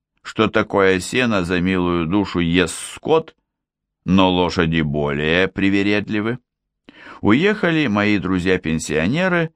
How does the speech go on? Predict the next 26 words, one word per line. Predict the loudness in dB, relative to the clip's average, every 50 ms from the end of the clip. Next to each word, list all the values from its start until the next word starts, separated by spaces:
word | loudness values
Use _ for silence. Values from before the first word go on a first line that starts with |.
| _ _ _ _ _ _ _ _ _ _ _ 0
И | 0
опять | 2 0 0 0 0 0 0 0 0
я | 2 2 2
остался | 2 0 0 2 2 2 2 0 0 0 2 2
наедине | 2 2 2 2 2 0 0 0 2 2 2 0 0 -2 -4
со | -2 -4 -2 -2
звёздами, | -2 -2 0 0 0 0 -2 -2 0 0 2 2 2 0 -2 -2
луной | -2 -2 0 2 2 2 4 4 4 4 2
и | 0 -2 -6 -6
тишиной. | -4 -4 -4 -4 -2 -2 -2 -2 -2 -2 -4 -8 -10 -14 _ _ _ _ _ _ _ _ _ _ -20 -20 _ -6
Сижу | 0 2 2 4 4 2 2
и | 2 0
жду, | 0 0 0 2 2 2 2
когда | 2 0 0 0 2 2 2 4
летающие | 4 2 2 2 2 2 4 4 2 2 0 -2 -2 -2 -2 0
тарелки | 0 0 0 0 2 2 0 0 -2 -4 -4
приземлятся | -4 -2 -4 -2 -2 0 0 2 2 2 2 2 0 -2 -2 0
и | 0
заберут | 0 0 -2 0 0 0 0 2 0 0 0
меня, | 0 0 0 2 2 2 2 2 0
зелёно-серое | 0 0 0 2 2 2 0 0 -2 -2 0 2 2 2 2 2 2 2 2 0 -2 -2
лопутяне, | -2 0 0 0 -2 -2 -6 -6 -4 -2 0 2 2 2 2 2 0 -2
в | -2
какое-нибудь | -4 -6 -6 -4 -4 -2 0 0 0 0 0 0 -2 -2 -2
созвездие | -2 -2 -2 -2 -2 -2 -2 -2 -4 -2 -2 0 0 0
Пегаса, | 0 -2 -2 0 2 2 2 2 2 2 0 0 0